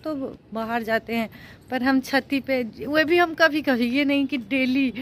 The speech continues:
कभी जल्दी उठ गए तो का घूम लेते हैं, और कभी लेट हो जाता है तो क्या घूमेंगे, बच्चे हैं, जल्दी करना रहता है।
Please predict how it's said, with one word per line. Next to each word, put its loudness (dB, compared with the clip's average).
कभी 2
जल्दी 2
उठ -2
गए 2
तो -12
का -2
घूम -2
लेते -4
हैं, -4
और -8
कभी 0
लेट 2
हो 0
जाता 0
है -2
तो -12
क्या 2
घूमेंगे, -2
बच्चे 0
हैं, 2
जल्दी 0
करना 0
रहता -2
है। -2